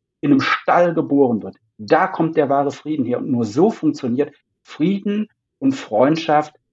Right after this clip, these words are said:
wenn man eben das baut, nicht auf Brutalität und Krieg. Und dann ist das eine geile Geschichte. Und das verstehen Schülerinnen und Schüler nicht. Und dann hat man den Bogen gemacht von,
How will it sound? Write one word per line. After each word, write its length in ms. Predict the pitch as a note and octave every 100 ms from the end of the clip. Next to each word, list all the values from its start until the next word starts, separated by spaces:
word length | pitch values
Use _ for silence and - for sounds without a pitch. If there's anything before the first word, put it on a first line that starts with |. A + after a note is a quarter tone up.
| _ -
wenn 120 | B2+
man 200 | C3 -
eben 380 | A2+ A2+ A#2+ - _
das 260 | A2+ A2 - -
baut, 420 | B2 C3+ D#3+ - -
nicht 300 | C#3 - C#3
auf 160 | C3+
Brutalität 720 | B2+ C3 B2+ A2+ A#2 A#2 B2
und 100 | B2
Krieg. 380 | - - F2 - _ _ _ _ _ _ _
Und 160 | - G#2
dann 100 | A#2+
ist 140 | - G#3
das 160 | -
eine 60 | D#3
geile 260 | D3 D#3+
Geschichte. 440 | D#3 - C3+ - _ _ _ _ _ _ _ - _ -
Und 160 | A#2
das 180 | F3+ A3
verstehen 420 | - G#3 E3+ A#2
Schülerinnen 480 | F#2+ F#2+ F#2 F#2+ G2
und 120 | A2
Schüler 260 | - G2+ - _
nicht. 140 | _ _ _ _ _ _ _ _ _ _ _ _ -
Und 100 | B2
dann 120 | C3+
hat 160 | F#3 E3
man 100 | C#3
den 180 | A#2+
Bogen 320 | A#2+ F#3+ G#3 C#3+
gemacht 440 | B2+ D3 G3 -
von, 460 | - D3 A#2+ A2